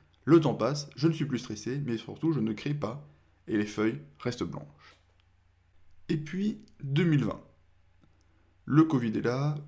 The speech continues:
je suis confiné, donc j'ai du temps, un ordinateur, une connexion internet, une bibliothèque à présenter,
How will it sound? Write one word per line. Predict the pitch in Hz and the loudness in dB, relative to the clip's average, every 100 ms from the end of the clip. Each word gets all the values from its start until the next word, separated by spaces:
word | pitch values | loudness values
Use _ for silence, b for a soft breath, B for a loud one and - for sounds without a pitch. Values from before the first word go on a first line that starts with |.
| - | -8
je | 107 139 | -4 -2
suis | 139 | -2
confiné, | 131 131 131 123 | -4 -4 -2 -2
donc | - - 135 151 | -4 -6 0 2
j'ai | 117 | 2
du | 107 107 | -2 -2
temps, | 113 135 - - | -2 -2 -4 0
un | 147 151 | 6 6
ordinateur, | 127 120 110 104 120 135 | 6 2 -2 2 2 2
une | 110 | 0
connexion | 117 110 110 | -4 -2 -2
internet, | 104 87 87 123 127 - - _ _ _ _ _ 139 | -2 -2 -2 -4 -6 -14 -20 _ _ _ _ _ -2
une | 139 | 0
bibliothèque | 139 135 131 123 | 2 2 2 2
à | 127 | 2
présenter, | 120 110 110 147 170 | 0 -2 0 0 0